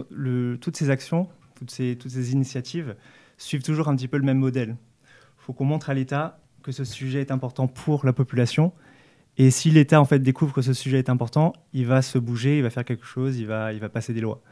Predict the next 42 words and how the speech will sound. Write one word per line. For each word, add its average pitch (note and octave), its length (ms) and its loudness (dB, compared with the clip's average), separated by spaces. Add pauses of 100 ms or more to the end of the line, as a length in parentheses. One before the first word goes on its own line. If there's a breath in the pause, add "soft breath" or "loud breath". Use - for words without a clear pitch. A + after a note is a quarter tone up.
(640 soft breath)
Et C3 80 4
nous, D#3 160 10
en D3 40 8
fait, C#3+ 200 4
on B2 80 6
est A#2+ 480 2
extrêmement C3 320 4
sceptiques F3 460 -2
parce - 100 -12
qu'on A#2 100 -2
pense C3 200 2
que B2 100 -2
l'État B2 320 2
ne A#2 80 2
se A#2 160 -8
bougera A2 320 -4
jamais. B2 320 4 (460 soft breath)
L'État, A#2 320 0
en A#2 60 2
fait, A#2 180 -4
français B2+ 460 -2
et - 20 0
les A2+ 200 0
États C3 160 0
ne A#2+ 100 4
peuvent A2 260 -6
pas, C#3+ 200 2
en C#3 80 2
fait, A#2+ 260 -2
devenir, A#2 480 0 (460 soft breath)
euh, A2 280 -2 (120)
écologiques B2 580 -2 (260)
parce A2 140 -8
que A#2+ 140 -8
ça A2+ 120 -6
serait, B2+ 320 0
euh, A2+ 120 0 (340 soft breath)
plomber B2+ 300 2
l'économie. B2 420 4 (120)
Aujourd'hui, B2 500 2
on B2+ 100 2
valorise A#2+ 520 2